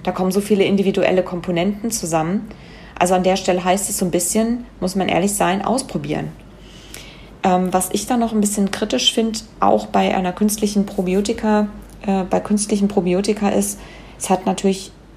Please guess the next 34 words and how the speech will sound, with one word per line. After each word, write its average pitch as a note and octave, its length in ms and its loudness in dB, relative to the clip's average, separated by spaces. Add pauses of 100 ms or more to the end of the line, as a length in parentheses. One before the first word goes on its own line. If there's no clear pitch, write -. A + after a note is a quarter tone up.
ein F3+ 120 0
hoher F#3+ 200 4
Preis. D#3+ 480 2 (380)
Ja, E3 220 -2
ich G3 140 -4
hab F#3+ 100 -4
das - 140 -6
mal F3+ 200 4
geschaut, F#3 420 0
also F3+ 200 2 (360)
da F#3 100 6
sind G3 420 0
teilweise F3 380 0
siebzig G3 380 -4
Cent G3+ 260 0
pro A#3 100 -4
Kapsel, C4 640 0 (180)
manchmal F3+ 440 0 (480)
manche F#3 360 0
weniger, A#3+ 580 2 (180)
ne, G3+ 160 4
manche G3 340 0
natürlich F#3 420 -2
auch F3+ 140 -6
mehr, G#3 220 4
je G3 120 2
nachdem, F#3 300 -2
was F3+ 140 -2
sie - 80 -2
irgendwie F3+ 240 -2
versprechen G#3+ 680 0 (500)
oder F3+ 240 4
wie F#3 140 2
auch, F3+ 140 2